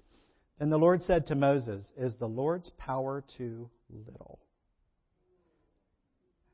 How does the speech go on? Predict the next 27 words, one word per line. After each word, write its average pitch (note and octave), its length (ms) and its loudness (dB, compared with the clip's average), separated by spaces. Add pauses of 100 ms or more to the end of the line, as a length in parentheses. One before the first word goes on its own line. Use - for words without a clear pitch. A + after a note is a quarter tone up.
(460)
"Now C3+ 240 2
you F#3 200 0
shall F3 200 0
see F3 200 0
whether D#3 280 2
my D#3 160 2
word C#3 260 0
will B2+ 120 -4
come A#2+ 180 -4
true D3+ 180 -6
for C#3 140 -6
you A#2 160 -4
or G#2+ 100 -6
not." A2 320 -6
I D3 120 6
love E3+ 260 4
the D#3+ 100 0
N D#3 140 2
I D3 80 4
V C#3+ 160 0
version, D3 400 0
"Is C3 180 -4
the C3 60 -2
Lord's C3+ 300 2
arm C#3 180 2
too C3 180 -8
short?" - 460 -6